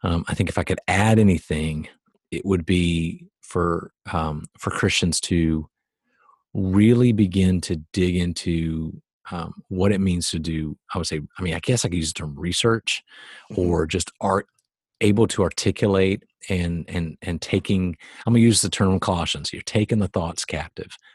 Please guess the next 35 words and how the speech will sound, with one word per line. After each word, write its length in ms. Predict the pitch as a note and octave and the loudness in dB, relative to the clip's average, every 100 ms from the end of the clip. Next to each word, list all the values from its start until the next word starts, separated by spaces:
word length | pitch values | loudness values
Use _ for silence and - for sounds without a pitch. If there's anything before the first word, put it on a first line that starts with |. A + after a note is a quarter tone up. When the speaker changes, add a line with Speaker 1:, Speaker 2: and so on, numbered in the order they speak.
| _ | _
Speaker 1:
Why 320 | G2 F2+ F2+ | -6 -2 2
do 100 | G#2 A#2 | 2 4
you 120 | G2+ | 2
think 320 | - F2+ E2 | 0 -4 -4
the 80 | F2 | -6
way 120 | D#2 | -6
you 120 | D#2 | -6
think? 440 | D2+ D2 D2 - - _ | -8 -10 -10 -14 -20 _
Why 180 | F#2 F2 | -8 -2
do 60 | G2 | 0
you 100 | F#2+ | 0
do, 680 | E2 F2 F#2+ G2 F#2+ F#2 - - - - _ _ | -2 0 4 4 4 0 -6 -20 -20 -20 _ _
um, 240 | F2 F2 D#2+ | -8 -6 -4
what 300 | F2 E2+ F2 | -2 -2 -2
you 100 | E2+ | -4
do? 300 | D#2+ C#2 C#2+ - _ _ _ _ _ _ _ _ _ - - | -4 -8 -12 -18 _ _ _ _ _ _ _ _ _ -12 -2
And, 220 | G2 A2 G#2 | 0 0 0
and 160 | F#2 | 2
really 260 | A#2+ C#3+ F#2 - _ - | 4 4 2 -6 _ -8
just 220 | C3 - - G2 | -6 -4 -8 -2
really 260 | A#2 C3+ | 2 2
work 400 | F2+ F#2 G2+ - | 2 2 0 0
at 160 | D2+ D2+ | -6 -6
it. 80 | - | -6
Like, 160 | F#2+ F2+ | -6 -4
okay, 180 | - E2+ | -2 0
so 160 | - | 2
when 220 | E2+ F#2+ G2+ | 2 4 6
you, 160 | A2 - - - - | 4 0 -12 -20 -6
when 160 | G#2+ A2+ | 2 6
you 140 | A#2+ | 6
go 260 | G2+ A2 B2+ | 6 6 6
to 600 | B2 A#2+ G#2+ G#2 G2 F#2+ - _ _ _ _ _ | 4 4 6 6 4 -2 -8 _ _ _ _ _
the 120 | G#2+ | -4
ba-, 320 | D#2 F2 F2 | 0 0 -2